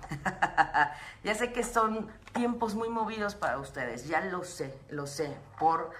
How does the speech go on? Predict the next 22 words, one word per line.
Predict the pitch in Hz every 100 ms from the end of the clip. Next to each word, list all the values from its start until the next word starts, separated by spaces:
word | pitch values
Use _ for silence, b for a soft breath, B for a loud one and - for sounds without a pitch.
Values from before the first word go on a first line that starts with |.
| B
Plutón | - 170 190
en | 190
Capricornio, | 185 165 143 139 147 147
Saturno | 143 139 156 156
en | 147
Capricornio, | 139 135 131 147 143 139 135 B B B -
por | 147 147
todo | - 180
lo | 175 165
que | 165 139
hay | 156 165 165 139 -
en | 143 143
esta | 147 143 - 151 143 - 151
ayuda | 151 156 247 190 151
de | 139 135 139 147
lo | 139 135
que | 139
fue | - 175 170 165 -
el | 143
sol | 139 160
en | 151 151
Piscis, | 202 196 - 220 -